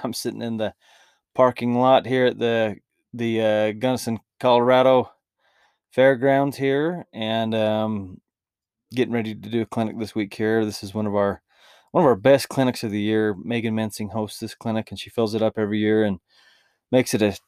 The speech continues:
a heck of a lot of fun for us. So, um,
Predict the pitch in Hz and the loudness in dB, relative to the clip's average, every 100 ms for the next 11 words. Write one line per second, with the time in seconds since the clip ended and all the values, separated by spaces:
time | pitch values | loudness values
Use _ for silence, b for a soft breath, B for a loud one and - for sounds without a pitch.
0 | - 110 120 156 123 113 107 - 123 120 | 0 2 4 2 2 2 2 2 2 0
1 | 107 107 104 101 - 110 104 101 - 107 | 0 0 2 0 0 2 2 0 -4 -2
2 | 110 104 104 | 0 0 -2